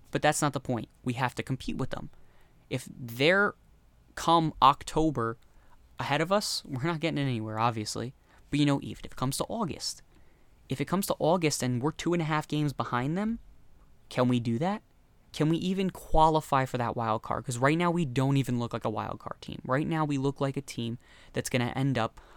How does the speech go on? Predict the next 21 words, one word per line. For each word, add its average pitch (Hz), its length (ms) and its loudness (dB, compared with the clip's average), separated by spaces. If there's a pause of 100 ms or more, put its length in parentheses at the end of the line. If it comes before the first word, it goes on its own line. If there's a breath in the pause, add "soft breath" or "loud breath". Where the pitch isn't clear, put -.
five 135 400 4
hundred, 131 500 -2
sub 123 340 -4
five 117 340 0
hundred 110 300 -6
at 110 120 -8
this - 180 -4
rate. - 220 -10 (720 soft breath)
You 120 80 2
know, 113 180 0 (220 loud breath)
Toronto 170 680 4 (480)
is 123 200 -2
young. 101 320 -4 (1000)
Toronto 165 680 2
is 127 160 -2
that 135 240 0
team 113 440 -2
that, 107 340 -4
while 120 440 2 (1200 soft breath)
on 135 200 4
paper 185 600 0